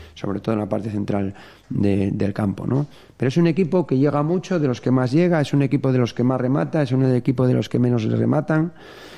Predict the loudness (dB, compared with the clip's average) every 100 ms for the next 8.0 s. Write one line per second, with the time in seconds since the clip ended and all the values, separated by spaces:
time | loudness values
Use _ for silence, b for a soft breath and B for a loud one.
0 | B -2 0 2 2 2 2 2 2 0
1 | 0 2 2 2 4 4 4 2 2 2
2 | 2 2 0 2 2 2 0 0 2 2
3 | 0 -4 -16 -6 0 0 0 0 2 2
4 | 2 0 -4 -2 0 0 0 0 -2 B
5 | B B B B -2 0 2 2 4 4
6 | 4 4 2 2 2 0 -4 -10 -10 -10
7 | -12 -4 -4 0 2 2 2 0 0 0